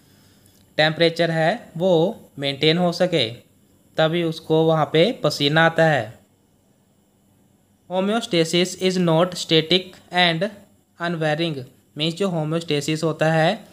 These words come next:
ना तो वो स्टैटिक होता है, मीन्स एक जगह ना रुकने वाला होता है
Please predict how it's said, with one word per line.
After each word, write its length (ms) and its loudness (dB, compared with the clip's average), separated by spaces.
ना 160 2
तो 160 2
वो 180 0
स्टैटिक 400 -2
होता 300 2
है, 320 2
मीन्स 300 -2
एक 680 -4
जगह 240 0
ना 140 0
रुकने 340 -2
वाला 220 4
होता 320 0
है 240 2